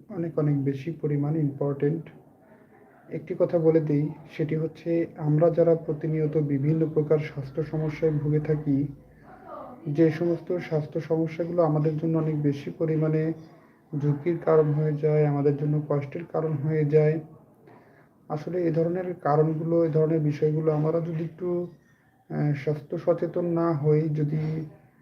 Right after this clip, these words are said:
নিজেরা যদি বুঝে উঠতে না পারি, নিজেরা যদি গুছিয়ে চলতে না পারি, এটি কিন্তু আসলে অনেক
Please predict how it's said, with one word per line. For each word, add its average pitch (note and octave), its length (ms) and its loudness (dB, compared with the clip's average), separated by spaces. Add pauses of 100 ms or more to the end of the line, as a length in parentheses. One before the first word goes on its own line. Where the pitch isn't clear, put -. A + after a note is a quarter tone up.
(200)
নিজেরা D#3 320 4
যদি D#3 240 -2
বুঝে D3+ 380 0
উঠতে D#3 320 -2
না D3 180 0
পারি, D3 380 0
নিজেরা D3 320 0
যদি D3 240 0
গুছিয়ে D3 420 -4
চলতে D#3 340 -4
না D3+ 160 2
পারি, D3+ 360 -2 (880)
এটি D#3 220 -4
কিন্তু D#3 300 -2
আসলে D#3 360 -2
অনেক D#3 220 0